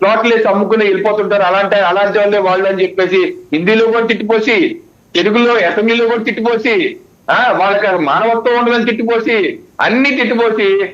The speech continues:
బాగా వార్తలు పెట్టి వెన్న రాశారా లేకపోతే కారం రాశారా అని అర్థం కాకుండా రాశారు ఆయన. ఇప్పుడు ఏంటి దీని వల్ల ఉపయోగం? కనీసం పది రోజుల తర్వాత సంక్రాంతి వస్తుంది,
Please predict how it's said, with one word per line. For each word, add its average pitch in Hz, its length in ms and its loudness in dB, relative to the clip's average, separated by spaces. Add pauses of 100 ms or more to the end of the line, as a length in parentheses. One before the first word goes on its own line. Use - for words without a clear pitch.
(140)
బాగా 208 360 2
వార్తలు 202 360 0
పెట్టి 180 600 -2 (220)
వెన్న 170 260 0
రాశారా 190 680 0 (320)
లేకపోతే 165 260 -2
కారం 196 360 0
రాశారా 185 380 0
అని 180 120 -2
అర్థం 170 340 -4
కాకుండా 190 440 0
రాశారు 170 360 -6
ఆయన. 127 260 -2
ఇప్పుడు - 460 -8
ఏంటి 220 300 0
దీని 196 180 0
వల్ల 185 500 0
ఉపయోగం? 170 400 -4 (480)
కనీసం 208 320 0 (100)
పది 185 120 0
రోజుల 202 180 0
తర్వాత 202 260 0
సంక్రాంతి 190 400 0
వస్తుంది, 156 460 -2